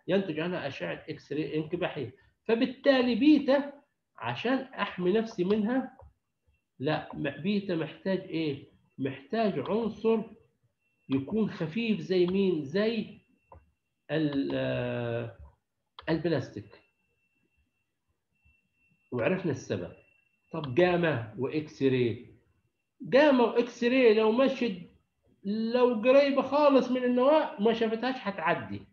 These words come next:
لو قريب، لو قريبة خالص من الإلكترون وما لمستهاش هتعدي. يبقى ب-، جامع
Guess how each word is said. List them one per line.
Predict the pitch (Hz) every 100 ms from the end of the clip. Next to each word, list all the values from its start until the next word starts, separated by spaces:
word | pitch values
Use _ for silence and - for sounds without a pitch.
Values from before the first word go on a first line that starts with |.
| _ _ _ _ _ _ -
لو | 170 214
قريب، | 208 254 262 202
لو | 220 233 233
قريبة | 247 294 262 254
خالص | 269 277 254 247
من |
الإلكترون | 254 240 233 - 254 262 240
وما | 226 233
لمستهاش | 233 233 - 233 247 294 285 -
هتعدي. | 175 165 147 135 113 104 _ _ _ _ -
يبقى | 175 180 220
ب-، | 214 -
جامع | 170 262 339 311 254 262 -